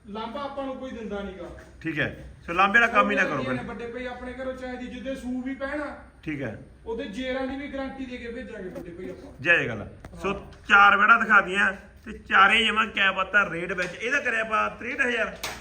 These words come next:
Speaker 1: ਹਾਂ, ਤਰੇਹਠ ਦੀ ਦਵਾਂਗੇ ਵੱਡੇ ਭਾਈ, ਮੁੱਲ ਪੈਂਹਠ ਹਜ਼ਾਰ ਹੈ।
Speaker 2: ਤਰੇਹਠ ਹਜ਼ਾਰ ਤੇ ਆਹ ਦੇਣੀ ਆਪਾਂ ਪਚਾਸੀ ਦੀ, ਹਨਾ?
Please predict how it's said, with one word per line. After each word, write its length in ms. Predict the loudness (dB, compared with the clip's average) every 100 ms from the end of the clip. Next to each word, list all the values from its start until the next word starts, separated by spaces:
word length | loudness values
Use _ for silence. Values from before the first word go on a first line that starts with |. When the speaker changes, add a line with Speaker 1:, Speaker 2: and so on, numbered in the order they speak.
| -10 -6
Speaker 1:
ਹਾਂ, 240 | -6 -6
ਤਰੇਹਠ 240 | -6 -6
ਦੀ 120 | -8 -6
ਦਵਾਂਗੇ 400 | -4 -2 -4 -4
ਵੱਡੇ 240 | -8 -8
ਭਾਈ, 120 | -6
ਮੁੱਲ 240 | -4 -4 -4
ਪੈਂਹਠ 260 | -6 -8
ਹਜ਼ਾਰ 320 | -6 -6 -6
ਹੈ। 100 | -8 -6
Speaker 2:
ਤਰੇਹਠ 280 | 0 2 2
ਹਜ਼ਾਰ 240 | 0 0
ਤੇ 160 | -2 0
ਆਹ 180 | 4 4
ਦੇਣੀ 220 | 4 2
ਆਪਾਂ 220 | 2 2
ਪਚਾਸੀ 460 | 0 0 0 0 -4
ਦੀ, 140 | 0
ਹਨਾ? 280 | 2 2 0